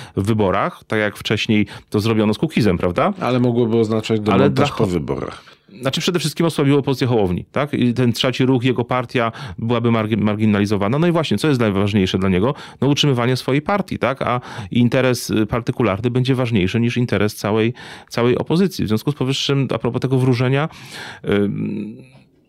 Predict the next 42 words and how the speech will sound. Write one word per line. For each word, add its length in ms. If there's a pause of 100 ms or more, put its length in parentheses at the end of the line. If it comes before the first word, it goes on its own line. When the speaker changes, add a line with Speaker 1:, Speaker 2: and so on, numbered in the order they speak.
(140)
Speaker 1:
no, 120
na 80
pewno 200 (300)
to, 160 (160)
co 160
wszyscy 300
mówią, 220
że 120
to 80
będzie 200
w 40
dużej 220
mierze 160
zależało 420
od 220 (1400)
pozycji 560 (380)
trzeciej 340
siły, 280
tak? 220 (840)
Kto 180
będzie 220
trzecim, 460
czy, 160
czy 180
to 100
będzie 220
Konfederacja? 680 (1200)
Pewnie 360
nie, 240
tak 100
jak 100
patrzymy 240
na 60
sondaże, 600
ale 600 (240)
z 40
drugiej 180
strony, 220
jeżeli 440
Hołownia 440
nie 140
przekroczy 560